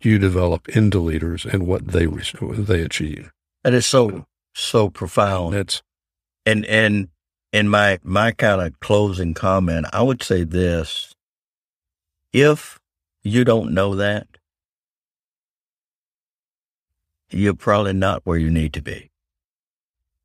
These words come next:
Speaker 2: 'Cause there's no way that I can be employee focused and not have a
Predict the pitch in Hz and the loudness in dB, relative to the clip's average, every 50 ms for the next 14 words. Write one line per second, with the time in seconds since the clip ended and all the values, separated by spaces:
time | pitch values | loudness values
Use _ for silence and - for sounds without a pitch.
0 | _ _ _ - 92 82 - 101 98 87 - 104 107 120 139 143 131 117 110 101 | _ _ _ -2 -2 0 2 0 0 2 2 4 4 4 4 4 4 2 2 2
1 | 95 90 87 85 82 80 82 80 - _ _ _ _ _ _ _ _ _ _ _ | 2 0 -2 -4 -4 -6 -6 -8 -12 _ _ _ _ _ _ _ _ _ _ _
2 | _ _ _ _ _ _ _ - 87 85 85 85 87 90 87 - - 90 87 80 | _ _ _ _ _ _ _ 0 0 2 2 2 2 0 0 0 0 -2 0 0
3 | 90 87 87 87 87 85 85 80 82 82 80 80 78 - _ _ _ _ _ _ | 0 0 0 0 0 0 0 0 -2 -2 -4 -6 -10 -14 _ _ _ _ _ _
4 | _ _ _ _ _ _ _ _ _ _ _ _ _ _ _ _ _ _ _ _ | _ _ _ _ _ _ _ _ _ _ _ _ _ _ _ _ _ _ _ _
5 | _ - 92 90 87 80 - 110 104 107 104 101 98 87 - - 104 98 90 82 | _ -2 0 0 0 0 0 2 4 4 4 4 2 -2 0 2 2 2 2 0
6 | - 90 76 73 - - - - - - - _ _ _ _ _ _ _ _ _ | -2 -6 -6 -6 -8 -12 -14 -14 -16 -20 -20 _ _ _ _ _ _ _ _ _
7 | _ _ _ _ _ _ _ _ _ _ _ _ _ _ _ _ _ _ _ _ | _ _ _ _ _ _ _ _ _ _ _ _ _ _ _ _ _ _ _ _
8 | _ _ _ _ - 85 82 87 90 92 87 95 92 85 80 82 82 80 78 | _ _ _ _ 0 2 4 4 4 2 2 0 -2 -2 -2 -4 -6 -8 -10